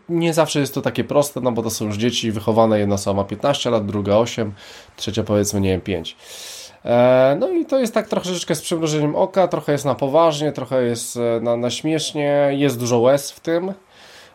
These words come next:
e, bo to są takie troszeczkę takie sytuacje,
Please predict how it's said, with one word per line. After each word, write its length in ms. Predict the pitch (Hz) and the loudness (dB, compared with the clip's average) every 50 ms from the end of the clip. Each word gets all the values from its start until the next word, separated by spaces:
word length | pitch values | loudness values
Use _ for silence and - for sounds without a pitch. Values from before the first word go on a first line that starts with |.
| _ | _
e, 160 | - - 110 | -4 -2 -2
bo 100 | 117 127 | -2 -2
to 100 | - - | -4 -6
są 120 | 120 135 123 | -6 -6 -4
takie 300 | - 123 - - 123 113 | -4 -4 -4 -2 -4 -4
troszeczkę 480 | - 117 110 117 113 - - 127 120 | -4 -6 -6 -6 -8 -6 -2 -2 -2
takie 400 | 113 - 120 113 - 120 120 117 | 0 -2 -4 -4 -2 0 0 0
sytuacje, 880 | 113 - - - - - 110 - 120 110 117 117 117 - - 120 117 113 | 0 -2 -4 -6 -8 -8 -8 -4 0 2 2 2 2 0 -2 0 2 4